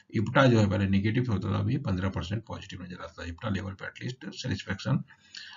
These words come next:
रख सकते हैं, लेकिन net level पर अभी तक कोई भी राहत नहीं है। Finance cost चार सौ पन्द्रह quarterly जो तो होता था, वो करीब एक सौ नब्बे करोड़ के आसपास हो गया।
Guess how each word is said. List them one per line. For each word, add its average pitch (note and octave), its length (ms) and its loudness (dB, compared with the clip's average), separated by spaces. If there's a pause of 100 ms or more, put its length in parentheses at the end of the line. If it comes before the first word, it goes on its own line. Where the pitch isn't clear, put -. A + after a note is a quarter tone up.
(120)
रख A2+ 140 6
सकते C3 260 6
हैं, C#3+ 80 8
लेकिन C#3 180 6
net A2+ 220 6
level A2 200 4
पर - 160 0
अभी G2 160 2
तक G2+ 160 -2
कोई F#2 180 0
भी G2 120 2
राहत F#2+ 320 0
नहीं F#2+ 100 4
है। C3 140 4
Finance G#2 280 6
cost C3+ 260 0
चार G2 220 2
सौ G#2+ 160 -2
पन्द्रह G2+ 340 0
quarterly G2 600 2
जो G2 140 4
तो G#2 140 -4
होता G2 240 0
था, A#2+ 100 0
वो B2+ 140 2
करीब G#2+ 380 0
एक - 120 -4
सौ - 80 -8
नब्बे F#2+ 260 -4
करोड़ F#2 220 -8
के E2+ 120 -10
आसपास D#2+ 420 -8
हो - 60 -20
गया। E2 240 -10